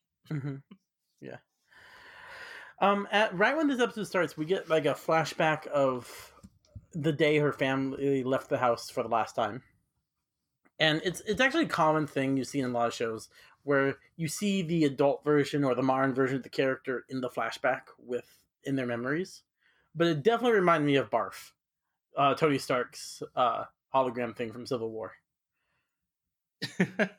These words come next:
Speaker 2: Where, where he looks a lot younger and all that stuff.
Speaker 1: Yeah. Yeah. But more that he's in his own memories.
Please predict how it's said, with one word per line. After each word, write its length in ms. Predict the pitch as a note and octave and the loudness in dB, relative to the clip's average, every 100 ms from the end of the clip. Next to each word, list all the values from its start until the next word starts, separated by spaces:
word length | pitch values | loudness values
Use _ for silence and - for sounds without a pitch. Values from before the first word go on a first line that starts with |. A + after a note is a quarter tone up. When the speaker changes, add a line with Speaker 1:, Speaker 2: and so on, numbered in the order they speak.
| - - - A#3+ - - - _ - G3+ | -14 -16 -14 -16 -16 -20 -20 _ -20 0
Speaker 2:
Where, 220 | D#3 D3 | 2 4
where 140 | C#3+ | 2
he 180 | C3+ D3 | 0 2
looks 300 | C3 B2+ B2 | 2 0 -2
a 40 | C3+ | -2
lot 220 | B2 A#2+ | -2 -2
younger 340 | B2 A#2+ B2 | -4 -2 -2
and 80 | A#2+ | -2
all 140 | A#2+ | -6
that 140 | A#2+ A#2+ | -8 -10
stuff. 180 | - B2 _ _ _ | -12 -14 _ _ _
Speaker 1:
Yeah. 220 | B2+ A2+ A2 _ _ _ _ _ _ | -2 -2 -4 _ _ _ _ _ _
Yeah. 140 | - - - _ | -18 -18 -18 _
But 180 | E3 E3+ | 0 0
more 240 | F3+ E3+ | 4 4
that 320 | D#3 C#3 A2+ A#2+ | 4 4 0 -4
he's 260 | E3 D3 | -6 -6
in 140 | C#3+ C#3 | -4 -2
his 180 | C3+ | -2
own 160 | A#2+ A#2 | -2 -6
memories. 500 | A2+ A2 G#2+ G#2+ - | -8 -10 -14 -16 -20